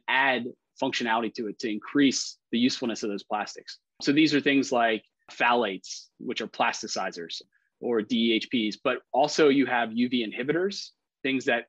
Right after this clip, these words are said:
reduce the effect of U V light. You also get flame retardants that will reduce or prevent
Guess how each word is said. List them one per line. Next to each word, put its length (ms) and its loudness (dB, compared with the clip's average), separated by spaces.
reduce 540 2
the 120 0
effect 360 -4
of 100 -4
U 140 0
V 120 -2
light. 360 -2
You 180 -2
also 320 0
get 280 -2
flame 200 4
retardants 600 -6
that 200 -4
will 280 0
reduce 640 -2
or 220 0
prevent 440 0